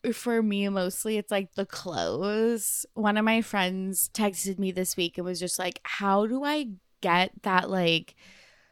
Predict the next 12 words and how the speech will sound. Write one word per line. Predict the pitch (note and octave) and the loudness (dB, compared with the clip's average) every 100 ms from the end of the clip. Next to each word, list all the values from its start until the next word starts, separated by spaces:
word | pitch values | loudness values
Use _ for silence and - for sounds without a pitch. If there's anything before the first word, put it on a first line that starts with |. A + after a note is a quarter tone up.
| _ _ - | _ _ -8
I, | A3 - - | -8 -6 -6
I | G3+ | -4
don't | C#4 | 0
know | D#4 | 0
if | F4 | 2
it | F4 | 0
was | D#4+ | 2
about | B3 A3 - | 2 2 -2
Kate | - F#3+ F#3+ B3 - | -6 -2 -2 -2 -6
or | G#3 G3 | -6 -4
Meghan | F#3 D#3+ E3 G3+ G3+ F#3+ | -2 -2 -2 0 0 0
or | E3+ F#2 | -2 -4